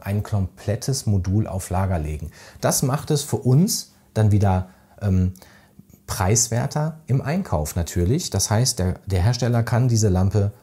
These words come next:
günstiger im Handel anbieten, als wenn er dann für jede Größe irgendwie ein Modul entwickeln muss.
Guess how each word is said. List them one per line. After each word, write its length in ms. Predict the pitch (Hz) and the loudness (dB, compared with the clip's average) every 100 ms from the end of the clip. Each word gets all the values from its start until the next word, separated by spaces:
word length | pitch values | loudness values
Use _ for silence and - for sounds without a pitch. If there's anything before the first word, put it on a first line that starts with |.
| - | -4
günstiger 580 | 90 101 - 98 98 98 | 0 0 0 -2 -2 -2
im 180 | 90 85 | -4 -4
Handel 260 | 87 87 | -2 -4
anbieten, 500 | - 95 95 110 117 | -2 0 2 2 0
als 240 | 110 90 - | -2 -4 -2
wenn 140 | 92 | 0
er 100 | 92 | 2
dann 360 | 90 82 85 90 | 2 0 -2 -2
für 140 | - | 0
jede 440 | 95 90 98 98 98 | 2 4 4 2 0
Größe 400 | - 82 85 98 | -4 -4 -4 -4
irgendwie 460 | - 90 90 85 87 | -4 -2 0 -2 -4
ein 160 | 90 | 0
Modul 300 | 90 87 95 | 0 2 0
entwickeln 400 | 85 80 80 82 | 0 -2 -2 -4
muss. 340 | 76 - - | -6 -8 -14